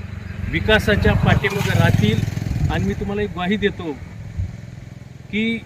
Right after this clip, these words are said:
इथं जास्तीत जास्त सामान्य जनतेनं मतदान करावं, कारण त्यांच्या रात्री अपरात्री कुठली बी अडचण असू दे,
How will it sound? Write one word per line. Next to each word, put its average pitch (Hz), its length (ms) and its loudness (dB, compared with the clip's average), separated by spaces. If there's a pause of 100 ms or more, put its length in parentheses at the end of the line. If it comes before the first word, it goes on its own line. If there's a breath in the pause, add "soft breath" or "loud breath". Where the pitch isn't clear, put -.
इथं 175 260 -10
जास्तीत 180 440 -6
जास्त 220 320 2
सामान्य 214 480 0
जनतेनं 208 420 0
मतदान 190 420 -2
करावं, 180 420 -2 (1300)
कारण 196 240 0
त्यांच्या 196 460 2
रात्री 208 480 4
अपरात्री 214 580 2
कुठली 220 400 0
बी 247 100 6
अडचण 220 320 6
असू 208 220 4
दे, 180 260 6